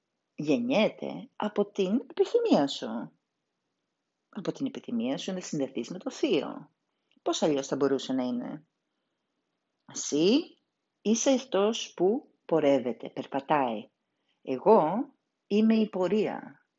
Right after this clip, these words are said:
Εγώ είμαι το περπάτημα. Εσύ είσαι ο χορευτής και εγώ ο χορός.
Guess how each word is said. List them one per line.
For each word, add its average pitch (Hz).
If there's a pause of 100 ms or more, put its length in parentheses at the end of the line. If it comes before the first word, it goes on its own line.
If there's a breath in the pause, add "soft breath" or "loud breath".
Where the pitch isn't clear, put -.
(140)
Εγώ 151
είμαι 151
το 135
περπάτημα. 131 (680 soft breath)
Εσύ 131
είσαι 151
ο 185
χορευτής 190
και -
εγώ 175 (160)
ο -
χορός. -